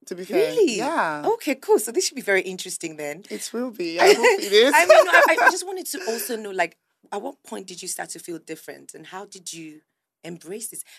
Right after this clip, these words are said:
Speaker 2: I mean, how did you get so confident? 'Cause you walking here and just seeing you strut your stuff down the hall,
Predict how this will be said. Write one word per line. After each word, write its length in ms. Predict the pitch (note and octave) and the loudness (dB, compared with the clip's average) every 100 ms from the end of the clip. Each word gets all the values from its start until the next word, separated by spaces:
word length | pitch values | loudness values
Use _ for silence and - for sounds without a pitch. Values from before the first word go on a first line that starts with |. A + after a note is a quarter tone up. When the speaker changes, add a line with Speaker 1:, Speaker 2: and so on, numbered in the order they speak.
| - | -10
Speaker 2:
I 40 | |
mean, 80 | G3 | -8
how 80 | A3 | -10
did 140 | - | -14
you 60 | A3 | -18
get 120 | F#3 | -18
so 140 | - F#3+ | -14 -14
confident? 840 | F#3 - F3 F3+ E3 D#3 D#3+ - - _ _ _ _ _ | -16 -20 -20 -16 -16 -16 -18 -20 -20 _ _ _ _ _
'Cause 180 | D#3+ D#3 | -20 -20
you 160 | E3 G3+ | -18 -18
walking 480 | A#3+ F3+ _ E3+ D#3 | -10 -12 _ -20 -20
here 320 | D3 C#3 C3+ D3 _ _ _ _ _ - | -20 -20 -20 _ _ _ _ _ _ -16
and 300 | D3+ D3 D3 | -16 -16 -16
just 340 | G3 G3 - | -14 -10 -10
seeing 200 | - E3 | -12 -16
you 80 | D#3 | -16
strut 440 | D#3 - D#3 D#3 - | -16 -16 -16 -18 -18
your 100 | C#3 | -18
stuff 400 | - D3+ D3 _ - | -16 -16 -18 _ -10
down 360 | C#3+ C#3 C#3+ _ _ | -10 -10 -20 _ _
the 80 | C#3 C#3 | -20 -16
hall, 380 | E3 C#3 C3+ | -14 -14 -16